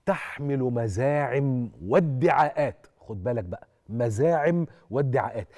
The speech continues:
ليه بقى مزاعم وادعاءات اللي اختارها أستاذ ضياء؟ لأنه لا يوجد أي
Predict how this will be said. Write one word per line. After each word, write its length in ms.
ليه 280
بقى 240
مزاعم 400
وادعاءات 480
اللي 80
اختارها 280
أستاذ 160
ضياء؟ 320
لأنه 360
لا 160
يوجد 500
أي 220